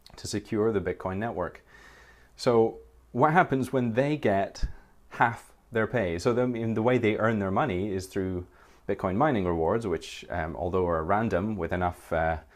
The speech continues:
you know, with enough mining power, they get a fairly consistent, uh, uh, reward for, for producing, uh, new blocks,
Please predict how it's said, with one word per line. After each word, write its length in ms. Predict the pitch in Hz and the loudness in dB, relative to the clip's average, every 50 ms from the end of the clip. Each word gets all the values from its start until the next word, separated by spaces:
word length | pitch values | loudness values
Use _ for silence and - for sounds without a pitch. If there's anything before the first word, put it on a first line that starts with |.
| - - - _ _ | -20 -20 -20 _ _
you 60 | - 92 | -10 -8
know, 160 | 87 87 - - - - | -8 -8 -8 -10 -10 -6
with 140 | 98 90 | -4 -2
enough 300 | 90 87 90 87 - - | 0 0 -2 -2 -4 -14
mining 400 | - - 98 110 135 127 104 95 | -6 0 2 2 2 2 0 -2
power, 320 | 87 - 85 87 98 107 107 | 2 4 4 4 4 4 0
they 180 | 90 - 95 | -2 -4 -4
get 140 | 92 104 92 | -2 -2 -2
a 40 | 90 | -4
fairly 540 | - - 107 101 98 98 92 90 87 85 85 92 117 - - | -2 0 2 2 4 2 2 0 0 -4 -6 -12 -18 -20 -12
consistent, 840 | - - 90 87 - - 107 - - - - 90 90 - - - - | -8 -6 -6 -4 -2 -2 -2 -2 -4 -8 -8 -8 -8 -8 -12 -12 -8
uh, 260 | - 85 85 80 82 82 - _ - - - - - - - - - - - _ - - | -6 -6 -4 -6 -6 -8 -12 _ -20 -20 -20 -20 -20 -20 -20 -20 -20 -20 -20 _ -12 -6
uh, 140 | - 78 80 | -4 -4 -2
reward 560 | 82 90 92 92 104 123 113 87 82 92 98 | 0 0 2 4 6 6 6 6 4 2 0
for, 440 | - - - - 80 82 82 - - - | -2 -12 -10 -8 -6 -6 -6 -8 -10 -4
for 300 | - 87 82 82 90 95 - - - _ _ - | -2 -2 -2 -2 -4 -8 -14 -18 -20 _ _ -20
producing, 560 | _ - 107 92 92 92 - 87 82 80 82 85 - - - _ _ - | _ -4 -4 -4 -4 -4 -6 -8 -6 -8 -10 -12 -14 -20 -20 _ _ -10
uh, 260 | 85 82 80 80 76 - | -8 -8 -6 -8 -8 -8
new 180 | - 87 80 78 | -8 -8 -8 -4
blocks, 540 | - 101 101 87 76 - - - - - | -2 0 0 0 -2 -4 -10 -16 -18 -18